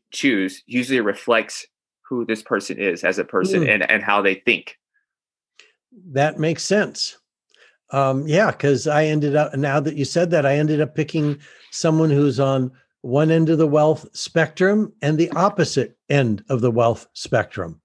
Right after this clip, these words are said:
Speaker 1: Yeah. <laughs> So, wow. That's why I'm, I'm just always amazed. So yeah, I don't even have a question here with that. So, uh,
Speaker 2: <laughs>
Speaker 1: so, <laughs> so I'm just having a moment and I'm forgetting that it's recording. But, um, so the last que-,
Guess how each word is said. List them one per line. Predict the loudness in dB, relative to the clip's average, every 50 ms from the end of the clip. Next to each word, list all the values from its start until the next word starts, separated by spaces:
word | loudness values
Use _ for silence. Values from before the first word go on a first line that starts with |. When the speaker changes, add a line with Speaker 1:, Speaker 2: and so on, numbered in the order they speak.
| _ _ _
Speaker 1:
Yeah. | -10 -8 -8 -6 -4 -4 -4 -4 -2 -2 -2 -2 -2 -4 -8 -8 -8 -10
<laughs> | -14 -14 -14 _ _ _ _ _ _ _ _ -20 -20 _ _ _ _ -20 -20 _ -16 -14 -14 -16 -16 _ _ _ _ _ _ -6
So, | -2 0 2 2 2 0 -4 -10 _ -20 -20 -20 _ _ _ _ _ _ _ -4
wow. | -2 -2 0 -2 -4 -8 -12 _ _ _ _ _ _ _ -2
That's | -2 -2 0 0
why | 0 0 0
I'm, | 0 0 0
I'm | -2 -2 -2
just | -2 0
always | 2 2 2 0 -2
amazed. | -4 -4 -4 -6 -6 -8 -14 -8 -4
So | 0 0
yeah, | 2 0 0 -2 -4 -2
I | 0
don't | 0 2
even | 0 0
have | -2 -4
a | -4
question | -4 -6 -6 -6 -8 -6
here | -4 -4 -4 -4
with | -4 -8 -4 -4
that. | -4 -4 -4 -6 _ _ _ -10
So, | -4 0 2 2
uh, | 2 2 0 -2 -4 -6 -12 -18 -18 -20
Speaker 2:
<laughs> | -20 -20 -16 -12 -12 -6
Speaker 1:
so, | -2 0 0 0 0 0 -2 -6 -6 -8 -10 -10 -8 -8
<laughs> | -8 -8 -8 -12 -16 -16 -16 -8 -4
so | 0 0
I'm | 2 2 0 0
just | -2 -2
having | -2 -2 0 0 0
a | 0
moment | 0 0 0 2 0 0
and | 2 0
I'm | 0 -2
forgetting | -2 -4 -2 0 0 0 0
that | -2 -2
it's | -2 -4 -8
recording. | -10 -8 -8 -8 -8 -8 -12 -14 _ -20 -20 _ _ _
But, | -2 0 2 2
um, | 2 2 2 2 2 0 -2 -8 _ _ _ _ _ _ _ _ _ _ _ -6 -2
so | 0 0
the | 2 2
last | 2 2 2 0 0
que-, | -2 -2